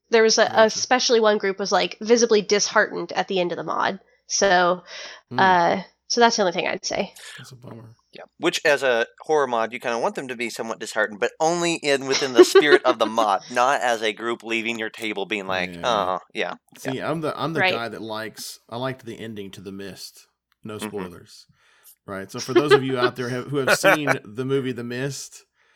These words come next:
Speaker 2: uh, that's the kind of horror movie ending that I like,
Speaker 3: Mm-hmm.
Speaker 2: right? That's, it is a thinker, and the, it, the good guys don't always win,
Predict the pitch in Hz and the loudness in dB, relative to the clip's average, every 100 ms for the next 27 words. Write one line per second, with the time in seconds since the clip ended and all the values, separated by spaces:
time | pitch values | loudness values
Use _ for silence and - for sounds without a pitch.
0 | _ _ _ 113 110 - 127 135 170 160 | _ _ _ -4 -4 -4 -4 -4 -4 -4
1 | 143 120 131 117 107 107 107 101 87 104 | -4 -4 -6 -6 -6 -6 -6 -6 -8 -8
2 | 104 98 98 92 82 73 65 _ - - | -10 -8 -10 -10 -12 -14 -18 _ -20 -10
3 | 101 90 92 104 117 - 139 131 113 98 | -8 -6 -10 -12 -14 -6 -4 -4 -6 -10
4 | - 123 95 90 104 95 107 113 104 90 | -10 -10 -10 -14 -14 -14 -12 -10 -12 -14
5 | 113 113 131 120 147 143 139 127 135 131 | -16 -12 -10 -8 -8 -6 -6 -6 -8 -8
6 | 123 101 104 127 101 | -8 -10 -12 -12 -14